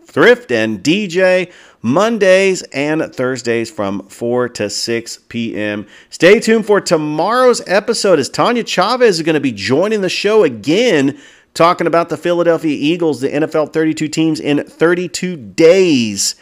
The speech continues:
And I'm also going to have the Columbus head football coach, Phil Marino, on the show as I continue Muskogee County's media days for high school football.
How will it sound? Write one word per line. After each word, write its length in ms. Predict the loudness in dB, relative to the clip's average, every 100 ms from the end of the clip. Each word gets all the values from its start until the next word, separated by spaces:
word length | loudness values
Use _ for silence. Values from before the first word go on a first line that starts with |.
| _ _ _
And 440 | 0 2 4 2 2
I'm 200 | -2 -4
also 400 | -2 0 0 -2
going 260 | 0 0 0
to 120 | 0
have 460 | 0 2 0 -2 -8 _ -6
the 100 | -4
Columbus 680 | 2 4 4 2 0 -2 _
head 360 | -2 4 4 2
football 400 | -4 -2 0 -2
coach, 460 | 0 0 0 -2 -16 _ _ _
Phil 300 | _ 2 4
Marino, 920 | 4 0 0 2 2 2 0 -2 -8 -18 _ _ _ -2
on 400 | 0 0 -4 -6
the 120 | -6
show 440 | -2 0 2 2
as 240 | 2 0 2
I 160 | -2
continue 760 | -2 -4 -2 -2 0 2 0 0
Muskogee 600 | -2 -2 2 0 0 -4
County's 640 | -2 0 0 -2 -4 -6 _ _
media 640 | -12 -4 0 0 0 0 2
days 640 | 2 0 0 0 -2 -4 -8 _ _ _ _ _
for 320 | -4 -2 -2
high 260 | 0 0 0
school 300 | -4 -4 -4
football. 720 | -2 -4 -2 -2 0 -2 -8